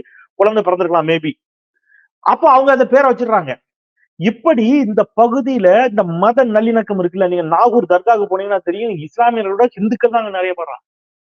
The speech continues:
ஏன், வேளாங்கண்ணி கோயிலுக்கு போங்க, எல்லா மதத்தினரும் வர்றான். சபரிமலையில வாபர் சந்நிதி இருக்கு, ஐயப்பன் சந்நிதி இருக்கு.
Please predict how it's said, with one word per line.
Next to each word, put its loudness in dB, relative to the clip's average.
ஏன், 2
வேளாங்கண்ணி 0
கோயிலுக்கு -2
போங்க, -8
எல்லா 2
மதத்தினரும் 0
வர்றான். -6
சபரிமலையில 2
வாபர் 2
சந்நிதி 2
இருக்கு, 2
ஐயப்பன் -4
சந்நிதி -6
இருக்கு. -6